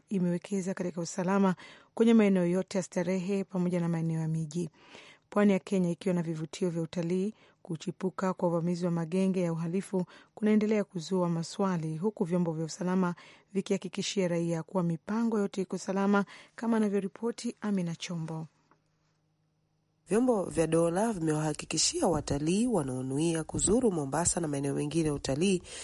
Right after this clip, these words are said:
Speaker 2: katika mwezi huu wa Agosti kuendelea na ziara zao kama walivyopanga. Katika misururu ya mikutano ya usalama kwenye eneo la pwani ya Kenya, ambapo magenge ya uhalifu yamechipuka na kuzua taharuki miongoni mwa wenyeji, mratibu wa usalama eneo hilo John Elungata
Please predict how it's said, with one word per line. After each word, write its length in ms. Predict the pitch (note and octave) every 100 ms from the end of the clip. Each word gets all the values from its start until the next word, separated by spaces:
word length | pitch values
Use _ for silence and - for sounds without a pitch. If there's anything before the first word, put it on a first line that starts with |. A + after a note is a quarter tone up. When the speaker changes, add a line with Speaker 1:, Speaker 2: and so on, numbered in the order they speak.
| - -
Speaker 2:
katika 380 | A#2+ - E3 D3+
mwezi 280 | D3 C#3+
huu 120 | D#3+ D3+
wa 140 | C#3+
Agosti 460 | C#3+ C#3 G#3 - -
kuendelea 460 | D#3+ C#3+ C#3 D3
na 120 | D3
ziara 360 | C#3+ D3 C#3+ D3
zao 340 | C#3+ G#3 A3
kama 320 | F#3 F3+ D#3+ C#3
walivyopanga. 800 | C3+ B2+ B2+ B2+ C3+ C3 C3 B2+
Katika 460 | D#3+ E3 - - F3+
misururu 760 | D#3 - D#3+ E3 F#3 A3 A#3+ -
ya 220 | D3+ C#3+
mikutano 420 | D3 - E3 D#3
ya 40 | D3
usalama 540 | - C#3+ E3 G#3+ A3
kwenye 280 | D#3 D3 C#3+
eneo 260 | C#3+ G#3+
la 140 | F#3+ C#3+
pwani 300 | - C#3+ C3
ya 60 |
Kenya, 400 | B2 - F#3 D#3+ F3+ - - -
ambapo 380 | A#2 A2+ D3+ D#3+
magenge 460 | D3+ D3+ F3+ A#3 G3+
ya 120 | D3+
uhalifu 520 | - D3 D3 E3 F3
yamechipuka 640 | D#3 C3+ - - A3 - C3+
na 100 | A#2+
kuzua 320 | B2+ C3 D#3
taharuki 580 | D3 C3+ D3 E3+ - F3+
miongoni 420 | D#3 C3+ D3 C#3+
mwa 120 | C#3
wenyeji, 520 | D3+ F3+ F#3+ D3 C3+ - - -
mratibu 480 | E3+ G3 G#3 C4+ A#3+
wa 60 | E3
usalama 520 | - D3+ D#3 E3+ E3+
eneo 260 | D3 C#3 C3
hilo 420 | D3+ F3 G3+ G#3+
John 320 | C#3+ D#3 D3 -
Elungata 600 | C#3+ D3 G3 F#3 D#3+